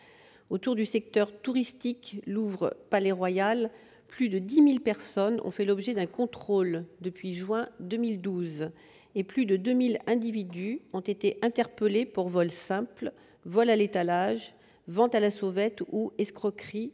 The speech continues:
à la suite des cent quarante opérations réalisées. Depuis le début de l'année deux mille treize, ces contrôles réalisés sur la base de réquisitions du procureur de la République ont été maintenus et récemment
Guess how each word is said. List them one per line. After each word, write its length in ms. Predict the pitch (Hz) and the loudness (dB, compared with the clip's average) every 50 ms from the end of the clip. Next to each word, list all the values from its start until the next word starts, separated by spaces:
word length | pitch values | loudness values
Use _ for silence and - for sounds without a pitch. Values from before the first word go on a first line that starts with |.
| - _ _ | -14 _ _
à 80 | 185 180 | 0 0
la 120 | 175 175 | 0 -2
suite 520 | 175 - - - 233 233 - _ - - _ - - _ _ - | -4 -6 -6 -6 -6 -6 -6 _ -20 -20 _ -20 -20 _ _ -6
des 80 | 185 | -6
cent 220 | 175 - - 247 240 | -4 -2 -2 -2 0
quarante 400 | - 226 202 202 196 190 - - | 0 0 2 0 0 -2 -2 -4
opérations 720 | 226 220 - 226 214 196 196 190 - - - 226 240 - - - | -4 -2 0 -2 0 0 -4 -6 -6 -4 -2 -2 -2 -4 -6 -12
réalisées. 720 | 160 165 202 226 220 214 202 196 202 185 165 151 147 151 - - - _ _ _ _ - - - - - - - - _ | -6 -2 0 0 2 0 0 -2 -4 -4 -4 -6 -8 -8 -12 -20 -20 _ _ _ _ -20 -20 -20 -20 -20 -20 -20 -6 _
Depuis 240 | 208 208 208 269 269 | -2 0 2 4 4
le 100 | 240 220 | 4 4
début 240 | 196 233 220 262 262 | 4 2 2 2 2
de 80 | 220 214 | 4 4
l'année 260 | 202 208 220 240 247 | 4 4 4 2 0
deux 160 | 208 202 254 | 0 0 0
mille 220 | 254 240 226 220 | 0 0 0 -2
treize, 480 | - - - - 196 180 175 170 165 165 | -4 -6 -4 -2 0 2 2 0 -2 -6
ces 160 | - - 202 | -6 -8 -4
contrôles 420 | - - 202 190 - - 254 247 220 | -2 -2 -2 -2 -2 -4 -2 0 2
réalisés 480 | 202 208 202 202 202 202 196 226 262 | 2 4 2 2 0 0 -2 -2 -4
sur 160 | 262 - 220 | -4 -4 -2
la 140 | 196 185 185 | 0 0 0
base 400 | 185 202 202 202 202 190 190 - - | 2 2 2 2 2 0 -4 -8 -10
de 100 | 170 170 | -8 -6
réquisitions 640 | 170 170 226 220 - - 214 202 202 202 - - 226 220 | -4 -2 -4 -4 -2 -4 -4 -4 -6 -8 -4 -2 0 0
du 120 | 175 165 | 0 -2
procureur 640 | - - - 247 247 - - 226 196 202 202 196 175 | -4 -4 -4 -4 -2 -2 -2 0 2 2 0 0 0
de 80 | 165 | -2
la 100 | 160 165 | -4 -2
République 640 | 170 180 175 - - 175 170 185 226 269 - - - 180 - - - - - - _ - | -2 -2 -4 -4 -6 -8 -6 -4 -4 -4 -4 -4 -4 -6 -6 -8 -16 -20 -20 -18 _ -8
ont 80 | 196 | -4
été 280 | 185 226 214 - 226 202 | -2 -2 0 0 2 2
maintenus 580 | 220 262 285 277 - 226 202 196 208 247 - - | 4 2 2 2 2 2 2 2 2 2 2 2
et 100 | - 233 | 0 2
récemment 600 | 240 285 254 - - 214 202 196 202 220 - - | 2 0 0 0 0 0 0 2 0 0 -2 -4